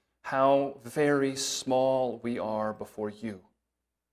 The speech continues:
God, would you cause your people to reflect on our own conversion, how we came to believe and to trust in Christ, so that we would marvel at the realization that you were leading us to that day.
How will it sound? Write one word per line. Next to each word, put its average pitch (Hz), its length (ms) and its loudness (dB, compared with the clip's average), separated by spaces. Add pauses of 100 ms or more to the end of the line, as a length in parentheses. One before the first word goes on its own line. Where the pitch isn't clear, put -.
(2750)
God, 127 220 2
would 120 140 -4
you 120 60 -2
cause 127 400 0
your 120 100 -2
people 127 380 -4
to 113 300 -6
reflect 143 580 -2
on 120 420 -2 (460)
our 135 140 4
own 147 280 2
conversion, 135 720 2
how 127 180 0
we 131 280 0
came 151 380 -2
to 135 120 -4
believe 123 680 -4 (400)
and 123 120 -8
to 123 60 -2
trust 139 500 4
in 123 100 -2
Christ, 120 720 -2 (1600)
so - 140 2
that 147 100 4
we 147 80 0
would 139 140 4
marvel 135 520 6
at 110 120 0
the 120 80 -6
realization 117 680 0
that 113 160 -6
you 175 100 -8
were 175 100 -2
leading 147 640 0
us 101 260 -8
to 117 120 -4
that 104 280 -6
day. 95 280 -12